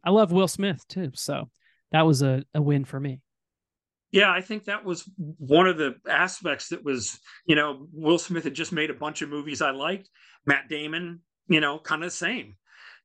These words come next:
Speaker 2: So, uh, you know, uh, Char-, Charlize Theron was, uh, not unpleasant to look at, uh, and, and, and all of that. Um, yet, okay, I mean,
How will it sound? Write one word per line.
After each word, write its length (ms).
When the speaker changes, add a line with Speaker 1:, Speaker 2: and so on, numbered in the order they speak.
Speaker 2:
So, 460
uh, 380
you 120
know, 180
uh, 140
Char-, 440
Charlize 440
Theron 440
was, 300
uh, 240
not 280
unpleasant 640
to 80
look 200
at, 220
uh, 40
and, 440
and, 160
and 180
all 220
of 60
that. 240
Um, 400
yet, 300
okay, 340
I 80
mean, 240